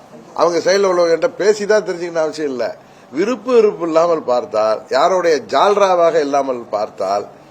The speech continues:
யாருடைய பேரோல்ல இல்லாமல் பார்த்தால் உண்மை தெரியும். ஏன்னா, அது ஒரு, ஒரு சினிமால முப்பது வருஷம் சூப்பர் ஸ்டாரா இருக்கிற ஒரு நடிகர் வந்து மாற்றத்தை உருவாக்கன்னு வந்து மாநாடு நடத்தி, அவர் வந்து அண்ணன் பழனிசாமியை தோல்ல தூக்கிட்டு போய் முதலமைச்சர் ஆக்க வேண்டிய அளவுக்கு என்ன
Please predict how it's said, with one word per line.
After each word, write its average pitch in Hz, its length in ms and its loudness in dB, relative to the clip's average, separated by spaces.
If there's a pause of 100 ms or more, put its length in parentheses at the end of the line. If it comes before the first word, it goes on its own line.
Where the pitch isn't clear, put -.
யாருடைய 160 440 2
பேரோல்ல 208 500 4
இல்லாமல் 156 340 0
பார்த்தால் 110 580 -2 (840)
உண்மை 196 300 -8
தெரியும். 143 280 -4
ஏன்னா, 165 40 0
அது 143 300 0
ஒரு, 131 260 0
ஒரு 127 240 -4
சினிமால 156 320 0
முப்பது 123 300 -6
வருஷம் 117 500 -4 (1400)
சூப்பர் 175 340 -8
ஸ்டாரா 135 380 0
இருக்கிற 117 280 -2
ஒரு 113 120 -2
நடிகர் 120 400 -4
வந்து 113 600 -4 (500)
மாற்றத்தை 143 460 -2
உருவாக்கன்னு 123 540 -4
வந்து 123 220 -8
மாநாடு 117 360 -4
நடத்தி, 104 580 -10 (640)
அவர் 156 220 2
வந்து 151 500 0
அண்ணன் 135 300 -4
பழனிசாமியை 139 520 -2
தோல்ல 135 220 -2
தூக்கிட்டு 110 600 -8
போய் 110 140 -4
முதலமைச்சர் 110 600 -6
ஆக்க 104 240 -6
வேண்டிய 101 240 -6
அளவுக்கு 131 260 -6
என்ன 123 140 -8